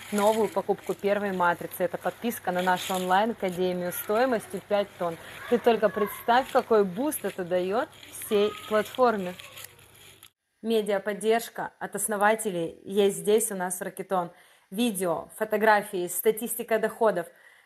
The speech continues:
еженедельные планёрки с основателями по понедельникам, ежедневные планёрки от команд, арена лидеров, награждения, подарки, разные мотивашки, призы, зарубы, конкурсы.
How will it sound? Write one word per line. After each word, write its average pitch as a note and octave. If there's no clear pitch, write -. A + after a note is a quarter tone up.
еженедельные A#3
планёрки A3
с A3+
основателями G3+
по G#3
понедельникам, F#3+
ежедневные A#3
планёрки A3+
от G#3+
команд, A3
арена A3+
лидеров, F#3+
награждения, A#3
подарки, G#3
разные A#3
мотивашки, A3
призы, A3
зарубы, G#3+
конкурсы. A3+